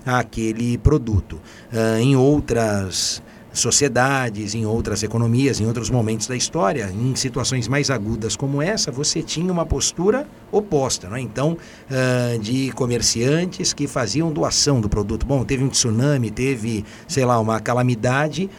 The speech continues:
e as pessoas doavam água potável, por exemplo, porque faltava água e não especulavam a água. A água custava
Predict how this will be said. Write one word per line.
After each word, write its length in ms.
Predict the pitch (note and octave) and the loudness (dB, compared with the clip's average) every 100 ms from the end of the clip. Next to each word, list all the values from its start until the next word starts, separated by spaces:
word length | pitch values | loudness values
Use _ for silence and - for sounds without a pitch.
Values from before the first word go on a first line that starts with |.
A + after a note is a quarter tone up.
| - - | -10 -2
e 100 | C#3+ | 0
as 80 | |
pessoas 400 | C#3+ B2+ C#3 C#3+ | 0 0 0 0
doavam 540 | C#3 D3+ B2 C3+ D#3 C#3+ | 2 2 4 2 2 2
água 280 | B2 C3 C#3 | 2 2 2
potável, 560 | C3 - A#2+ A#2+ F#2+ | 0 2 0 2 2
por 140 | F2 G2 | 2 0
exemplo, 320 | F2+ A2+ A#2+ | -2 -6 -6
porque 140 | C3+ | -6
faltava 600 | B2 C3 G#2 A#2+ A#2+ A2+ | 0 2 4 2 2 2
água 380 | A2+ G#2+ F2+ F#2 | 0 0 -4 -4
e 80 | G#2 | -2
não 220 | A#2 D#3 | 0 0
especulavam 800 | E3+ - E3 D3 B2 B2 A2 G#2 | 2 0 0 0 2 2 2 0
a 40 | |
água. 260 | G2+ F#2+ B2 | 0 0 0
A 140 | B2 | 0
água 140 | B2+ C3 | -2 -4
custava 640 | A2+ - B2+ B2 A#2+ G#2+ | -8 -6 -4 -2 -4 -6